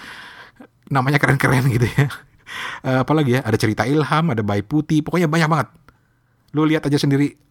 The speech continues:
banyak banget ada di suarane dot org. Sekalian juga bisa kenal podcast-podcast yang lain.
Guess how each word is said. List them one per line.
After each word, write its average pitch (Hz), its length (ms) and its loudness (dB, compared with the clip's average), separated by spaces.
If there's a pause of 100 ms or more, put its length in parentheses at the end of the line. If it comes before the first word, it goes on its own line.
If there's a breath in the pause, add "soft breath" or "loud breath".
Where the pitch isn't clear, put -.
(140)
banyak 147 400 0
banget 139 320 0
ada 113 160 -2
di 117 80 0
suarane 110 320 -2
dot 110 240 -2
org. 104 240 -2
Sekalian 120 480 0
juga 117 160 0
bisa 107 240 -4
kenal 107 240 0
podcast-podcast 101 640 -2
yang 98 240 0
lain. 98 400 0